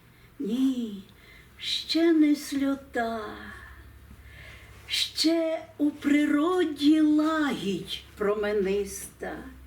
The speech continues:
Ще далечінь бринить прозоро чиста. Але погода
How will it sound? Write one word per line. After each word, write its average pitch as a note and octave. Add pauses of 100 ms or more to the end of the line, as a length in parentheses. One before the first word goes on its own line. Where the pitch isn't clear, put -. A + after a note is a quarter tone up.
(680)
Ще C4
далечінь B3+
бринить C4+
прозоро A3
чиста. - (1200)
Але F#3+
погода G#3+